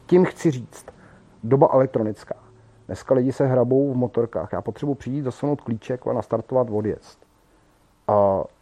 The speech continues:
A B S systém s bržděním do zatáčky. A dneska to mají, jo, jak to říkají, to je největší stupidita, kterou kdy kdo vymyslel.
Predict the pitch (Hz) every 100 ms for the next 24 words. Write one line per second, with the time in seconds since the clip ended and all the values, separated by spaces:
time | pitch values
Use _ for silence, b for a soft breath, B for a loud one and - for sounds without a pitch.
0 | _ - 120 131 139 - - - 120 -
1 | 123 120 117 - 104 117 113 113 123 127
2 | 117 113 117 101 104 - - - - -
3 | _ _ 98 - - - 113 107 170 175
4 | 160 - - _ - - - B B B
5 | - 117 117 120 - - 127 110 120 120
6 | - 101 104 110 107 110 120 147 -